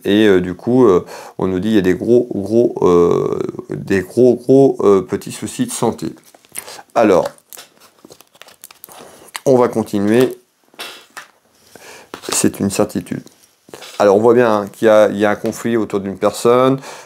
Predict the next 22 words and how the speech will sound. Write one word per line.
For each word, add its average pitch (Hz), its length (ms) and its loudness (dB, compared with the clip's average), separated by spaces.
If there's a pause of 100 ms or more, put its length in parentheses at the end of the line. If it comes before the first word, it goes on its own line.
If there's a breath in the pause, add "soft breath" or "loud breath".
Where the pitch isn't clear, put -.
(160 loud breath)
euh, 90 480 2
et 95 60 -6
que 92 60 -16
cette 95 160 -4
personne 107 420 0
souffre. 127 500 -2
Et 117 220 4
à 101 140 4
mon 104 180 -2
avis, 107 220 0
on 117 60 0
nous 107 100 -4
parle 107 420 0
de 127 140 0
séparation. 117 680 0 (460 loud breath)
J'ai 101 220 -2
une 135 80 2
séparation, 127 640 0
on 117 160 -2
parle 127 180 2
d'un 120 140 0
déplacement. 123 580 -2